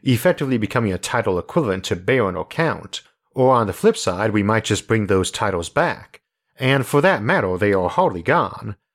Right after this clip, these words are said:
There are several hundred hereditary barons in the U K alone in modern times, and I'd hardly be surprised if the peerage still exists in a couple of centuries and we started building space habitats.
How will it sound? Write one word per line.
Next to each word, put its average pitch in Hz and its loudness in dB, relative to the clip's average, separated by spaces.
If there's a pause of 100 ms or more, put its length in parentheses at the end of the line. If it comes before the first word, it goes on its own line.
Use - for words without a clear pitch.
(140)
There 123 6
are 120 4
several 147 2
hundred 104 -2
hereditary 104 0
barons 98 2
in 90 -6
the 92 -2
U 107 4
K 104 0
alone 98 2
in 92 -2
modern 92 -2
times, 113 -2 (360)
and 123 2
I'd 123 2
hardly 170 2
be 101 -2
surprised 98 0
if 101 -4
the 85 -4
peerage 98 0
still 104 2
exists 92 2
in 104 -2
a 92 -4
couple - -4
of 85 -6
centuries 92 0
and 98 0
we 95 0
started 95 0
building 90 0
space - 0
habitats. - -6